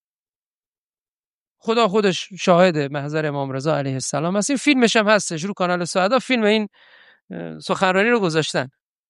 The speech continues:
من شروع کردم از آقا گفتن. اینا همه چشما به سمت من بود که من دارم در تو آقا صحبت می‌کنم.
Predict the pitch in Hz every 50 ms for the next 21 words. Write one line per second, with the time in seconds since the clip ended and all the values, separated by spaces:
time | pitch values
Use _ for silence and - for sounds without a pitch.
0 | _ _ _ _ - - - 233 - - 208 214 240 220 - 196 175 165 160 156
1 | 147 139 - - - 143 127 131 143 135 135 139 - - 165 165 180 196 220 240
2 | 240 _ _ _ _ _ _ _ _ _ _ _ _ _ _ _ _ _ _ _
3 | _ _ _ _ _ _ _ _ _ _ _ _ _ - 180 175 180 202 196 180
4 | 143 - - - 170 170 170 175 220 240 - - - 185 160 - - 202 220 214
5 | 185 170 - - 202 196 185 151 - 175 175 202 220 226 214 254 240 - - 202
6 | 202 202 185 180 190 190 170 160 143 139 - 180 131 127 127 135 135 - - 120
7 | 113 117 127 120 - - - 143 - _ _ _